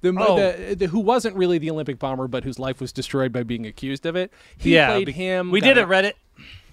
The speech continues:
Speaker 1: He got an Oscar nomination. Uh, might have gotten the Oscar. Uh, but he since then has mostly done funny character roles because, hey,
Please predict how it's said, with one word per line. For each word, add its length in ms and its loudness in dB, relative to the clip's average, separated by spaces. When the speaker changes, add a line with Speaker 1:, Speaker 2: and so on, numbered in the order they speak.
Speaker 1:
He 160 -6
got 180 -2
an 80 -6
Oscar 340 -4
nomination. 680 -6
Uh, 180 -4
might 260 -4
have 80 -2
gotten 240 -2
the 100 -6
Oscar. 500 -6
Uh, 140 -4
but 160 -4
he 140 -12
since 300 -8
then 100 -4
has 100 -8
mostly 260 -6
done 220 -6
funny 500 -8
character 540 -8
roles 300 -6
because, 260 -10
hey, 320 -6